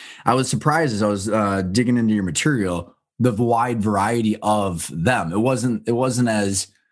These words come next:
obvious as I would have thought. Like, "Oh yeah, most of them are esops or family held," but you, like, it's public and private and this and that. And I, and, and I just, I can only imagine the families and how much they had to level up their understanding of the finance in order to protect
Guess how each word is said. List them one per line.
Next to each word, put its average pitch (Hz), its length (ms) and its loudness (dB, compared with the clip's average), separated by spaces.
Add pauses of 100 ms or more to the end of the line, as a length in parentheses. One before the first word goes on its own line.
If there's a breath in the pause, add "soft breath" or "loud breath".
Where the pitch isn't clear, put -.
(340)
obvious 110 520 0
as 98 80 0
I 92 120 0
would 95 160 -2
have - 100 -8
thought. 117 400 -2
Like, 151 180 0
"Oh 208 220 2
yeah, 139 240 0
most 131 320 0
of 120 60 0
them 117 220 2
are 101 360 0
esops 104 540 0
or 95 80 -4
family 107 340 0
held," 101 320 0
but 110 140 2
you, 120 160 2
like, 104 200 -2
it's 85 140 -4
public 110 420 0
and 104 160 0
private 98 380 0
and 98 240 0
this 104 160 -2
and 110 100 4
that. 113 180 0
And 120 120 2
I, 117 120 -4 (500 loud breath)
and, 147 200 0 (120)
and 156 160 2
I 147 100 -2
just, 156 380 -2 (100)
I 120 60 2
can 170 240 0
only 208 220 4
imagine 110 500 2
the 90 100 0
families 101 640 0
and 98 180 0
how 110 260 0
much 117 220 -2
they 110 80 0
had 104 80 2
to 92 80 -2
level 92 400 0
up 101 220 -2
their 87 300 0 (400 soft breath)
understanding 107 760 0
of 110 80 -2
the 113 80 -2
finance 123 560 0
in 117 160 2
order 127 340 0
to 110 100 -4
protect 123 680 -4